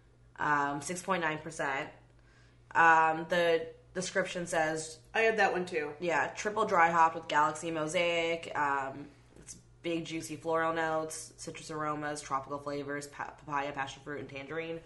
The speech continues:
Speaker 1: Um, I mean, that pretty much describes it.
Speaker 2: <laughs> That literally describes the beer.
Speaker 1: Exactly, the flavor.
Speaker 2: Yeah.
Speaker 1: Um, it was, yeah, no, it was a big punch in the face of flavor.
Speaker 2: Yeah, it was very juicy, but I actually thought it was really good.
Speaker 1: Yeah, it wasn't too sweet. It had, like, a nice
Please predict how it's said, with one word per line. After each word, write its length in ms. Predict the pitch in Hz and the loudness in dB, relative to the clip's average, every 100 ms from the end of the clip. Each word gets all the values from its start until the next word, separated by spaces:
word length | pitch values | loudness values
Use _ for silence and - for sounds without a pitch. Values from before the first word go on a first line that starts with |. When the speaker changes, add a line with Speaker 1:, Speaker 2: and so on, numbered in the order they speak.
| - - - - - - | -18 -20 -20 -20 -20 2
Speaker 1:
Um, 340 | 190 190 175 - | 10 12 12 8
I 60 | |
mean, 120 | 185 185 | 0 -2
that 120 | 180 | -2
pretty 140 | 196 | -4
much 180 | 185 - | -6 -6
describes 560 | - - - 143 143 139 | -10 -8 -4 -4 -4 -4
it. 300 | 151 147 - | -2 0 0
Speaker 2:
<laughs> 20 | |
That 300 | 269 254 - | 0 0 4
literally 480 | 233 233 226 220 202 | 10 10 10 4 2
describes 540 | 175 175 - 147 139 - | 2 -4 -2 0 0 -6
the 80 | |
beer. 80 | 143 | -6
Speaker 1:
Exactly, 400 | 147 127 139 143 | -2 0 0 -2
the 80 | 139 | -8
flavor. 540 | 139 139 139 143 147 - | -6 -6 -4 -4 -2 0
Speaker 2:
Yeah. 360 | 147 - 160 | 4 4 2
Speaker 1:
Um, 160 | 143 151 - | -2 -10 2
it 140 | 196 | 4
was, 440 | 214 240 226 190 - - | 6 4 2 -4 -10 -2
yeah, 260 | 190 156 151 | 4 4 4
no, 220 | 156 143 | 2 2
it 80 | 165 | 2
was 420 | 185 190 180 - - | 2 -4 -6 -8 -8
a 60 | |
big 320 | 170 175 160 - | -2 -2 -2 -4
punch 300 | 165 156 156 | -4 -4 -8
in 40 | |
the 60 | 143 | -8
face 280 | 135 139 | -8 -8
of 100 | 139 | -8
flavor. 440 | 139 139 139 139 - | -6 -6 -6 -6 -4
Speaker 2:
Yeah, 320 | 147 120 - - | 2 2 2 -2
it 60 | |
was 160 | 175 175 | -4 -4
very 560 | - 165 175 165 160 147 | -14 -2 2 4 2 -4
juicy, 540 | 156 156 - 156 147 | -6 -8 -8 -6 -6
but 80 | 151 | -2
I 100 | 151 | 2
actually 260 | 151 151 - | 0 -2 -10
thought 60 | 107 | -10
it 60 | |
was 140 | - - | -12 -12
really 200 | 113 - | -10 -10
good. 320 | - 90 190 | -8 -6 -2
Speaker 1:
Yeah, 200 | 196 175 | 2 4
it 40 | 190 | 4
wasn't 220 | 226 233 | 2 -2
too 160 | 208 | -4
sweet. 280 | 190 175 165 | -6 -4 2
It 180 | 165 180 | 2 2
had, 100 | 180 | -2
like, 140 | 180 | -2
a 40 | 185 | -2
nice 300 | 170 160 | -2 -4